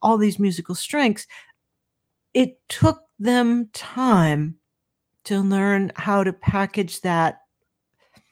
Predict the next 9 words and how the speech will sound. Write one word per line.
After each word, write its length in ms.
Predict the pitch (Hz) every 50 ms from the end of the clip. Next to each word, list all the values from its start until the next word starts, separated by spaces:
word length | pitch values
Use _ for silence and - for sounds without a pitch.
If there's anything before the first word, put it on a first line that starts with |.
| _ _ _ _ _ _ _ _ _ _ _ _ _ _ _ _ -
h-, 60 | - -
how 360 | - - - 190 269 254 254
to, 120 | 233 - -
how 120 | - 247
to 60 | 226
be 140 | 208 226 214
commercially 880 | - - - - 208 202 196 202 214 214 208 - - 208 190 185 180 180
viable 840 | 165 160 156 180 165 165 165 165 165 160 147 151 156 156 151 - _ -
artists. 920 | 156 151 151 156 131 127 117 117 - - - - - - - - - -